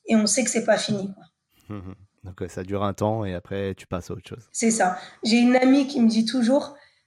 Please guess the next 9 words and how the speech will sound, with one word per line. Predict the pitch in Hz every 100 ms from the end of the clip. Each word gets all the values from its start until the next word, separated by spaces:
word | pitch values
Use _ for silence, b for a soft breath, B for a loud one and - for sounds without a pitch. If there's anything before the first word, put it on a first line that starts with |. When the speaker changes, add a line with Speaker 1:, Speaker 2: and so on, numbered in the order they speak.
| _
Speaker 1:
Amina, | 247 254 247 254 269 - B B _ _
tant | 294 302
que, | 302 - - _
tant | 302 302
que | - - _ _
tu | -
n'as | 247 226
pas | 262 294
réussi, | 285 254 - - 311 311 -